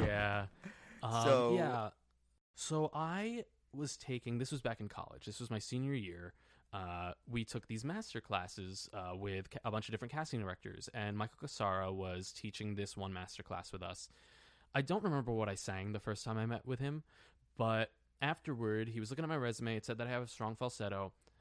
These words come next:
Speaker 1: and he said, "You know what? Have you seen Jersey Boys?" And I had not.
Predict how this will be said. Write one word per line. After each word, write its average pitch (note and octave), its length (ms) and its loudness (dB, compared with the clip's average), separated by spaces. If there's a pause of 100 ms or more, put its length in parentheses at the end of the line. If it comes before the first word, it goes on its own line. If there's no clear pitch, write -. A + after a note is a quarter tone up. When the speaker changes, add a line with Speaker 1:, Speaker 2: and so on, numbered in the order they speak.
(140)
Speaker 1:
and G#2 400 0
he G#2+ 80 -4
said, G#2+ 220 -2
"You A2 80 -2
know A#2 140 2
what? C3 160 2
Have A#2+ 120 -4
you G#2+ 80 -2
seen E3+ 300 2
Jersey C#3 320 2
Boys?" F#2 380 -6 (340)
And G2+ 480 0
I F#2 200 -4
had G2 240 -4
not. G#2+ 460 -4